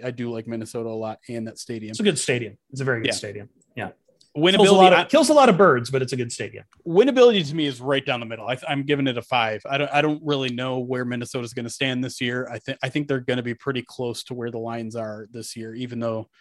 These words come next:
Speaker 1: they're potentially in quote, you know, year one of a rebuild. They've, they've got a lot of pieces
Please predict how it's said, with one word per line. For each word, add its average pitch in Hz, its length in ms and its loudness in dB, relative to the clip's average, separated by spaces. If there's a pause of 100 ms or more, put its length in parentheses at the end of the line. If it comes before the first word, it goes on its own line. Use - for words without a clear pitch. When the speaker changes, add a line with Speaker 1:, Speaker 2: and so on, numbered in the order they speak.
(200)
Speaker 1:
they're 123 220 -6 (100)
potentially 143 440 -4
in 120 100 -2
quote, 127 300 -2 (220)
you 151 120 -2
know, 107 160 -6
year 131 220 -4
one 127 200 0
of 120 120 -6
a - 20 -8
rebuild. 117 340 -8
They've, 139 180 -2
they've 170 140 0
got 190 120 6
a 156 40 4
lot 143 220 4
of - 100 -8
pieces 117 440 -8